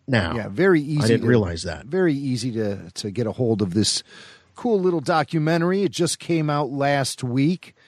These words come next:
Speaker 2: It's called Elstree nineteen seventy-six. And what it's all about is it's a look into the lives of the actors and extras – behind, uh, Star Wars and, and how Star Wars has affected their lives. So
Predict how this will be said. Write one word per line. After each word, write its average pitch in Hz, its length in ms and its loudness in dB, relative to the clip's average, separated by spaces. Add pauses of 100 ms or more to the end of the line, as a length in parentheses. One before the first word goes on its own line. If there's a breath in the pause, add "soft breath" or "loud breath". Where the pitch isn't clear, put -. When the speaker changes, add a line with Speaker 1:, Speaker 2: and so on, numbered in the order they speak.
(360 soft breath)
Speaker 2:
It's - 140 -14
called 127 320 2
Elstree 139 580 0
nineteen 123 480 -2
seventy-six. 98 640 -4
And 135 140 -12 (340 loud breath)
what 247 140 -4
it's 220 160 -2
all 175 160 6
about 135 280 2
is 117 200 -4
it's 117 280 -10
a 135 60 -10
look 127 300 -4
into 123 240 -6
the 113 80 -4
lives 107 440 0
of 110 60 -4
the 104 160 -4
actors 101 540 -6 (420 soft breath)
and 165 300 2
extras – 113 760 0 (460 soft breath)
behind, 104 520 -2
uh, 92 280 -4
Star 101 420 0
Wars 95 340 -4
and, 123 160 0 (260 loud breath)
and 180 120 0
how 226 160 0
Star 220 320 0
Wars 185 240 2
has 151 120 -2
affected 156 520 2
their 156 160 2
lives. 151 400 -8
So 123 200 -4